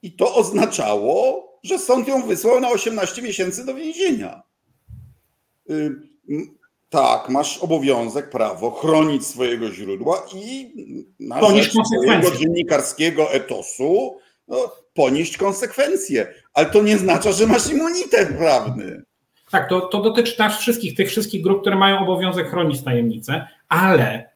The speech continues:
Speaker 2: ja będę o tym powtarzał zawsze.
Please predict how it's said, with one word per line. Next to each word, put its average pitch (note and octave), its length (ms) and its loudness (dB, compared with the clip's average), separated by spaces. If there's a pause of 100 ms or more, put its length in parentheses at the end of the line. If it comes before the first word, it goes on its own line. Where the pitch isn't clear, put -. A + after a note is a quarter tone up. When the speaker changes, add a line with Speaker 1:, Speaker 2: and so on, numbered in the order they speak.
(580)
Speaker 2:
ja F3+ 260 -4
będę G3+ 300 0
o G3 60 0
tym G#3 160 0
powtarzał F#3+ 420 2
zawsze. D#3 440 -2